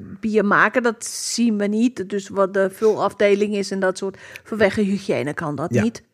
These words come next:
Speaker 2: Maar je loopt wel langs die biertanks en dat,
Speaker 1: Ja.
Speaker 2: eh, dat was goed warm. Nou ja, en dan heb je de biertanks gehad en dan, eh, komt het, eh, toetje. Want dan, eh, krijg je een bierverkosting of een bierproeverijtje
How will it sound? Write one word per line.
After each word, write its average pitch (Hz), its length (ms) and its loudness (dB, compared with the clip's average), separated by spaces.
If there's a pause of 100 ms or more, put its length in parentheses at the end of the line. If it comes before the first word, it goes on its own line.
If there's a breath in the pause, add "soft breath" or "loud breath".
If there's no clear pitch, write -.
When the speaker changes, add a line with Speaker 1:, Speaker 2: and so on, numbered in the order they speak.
(680 soft breath)
Speaker 2:
Maar 120 160 0
je 131 80 4
loopt 123 180 2
wel 131 100 4
langs 135 220 4
die 135 120 0
biertanks 117 540 -2
en 107 140 -2
dat, 147 260 0
Speaker 1:
Ja. 131 100 2
Speaker 2:
eh, 127 60 0
dat 127 140 -4
was 139 240 -6
goed - 220 -6
warm. 101 420 -4
Nou 202 160 4
ja, 156 80 4
en 156 140 6
dan 147 180 8
heb 151 120 4
je 143 60 2
de 139 100 0
biertanks 147 460 2
gehad 139 380 -2
en 131 100 -2
dan, 127 220 0
eh, 113 220 0 (160)
komt 123 280 -8
het, 113 200 -8
eh, 110 240 -2
toetje. 110 440 -4 (720)
Want 147 140 -4
dan, 147 180 2
eh, 113 120 0
krijg 135 200 -2
je 131 60 -2
een 113 140 0
bierverkosting 123 760 -2
of 110 80 -6
een 117 100 -2
bierproeverijtje 127 840 -2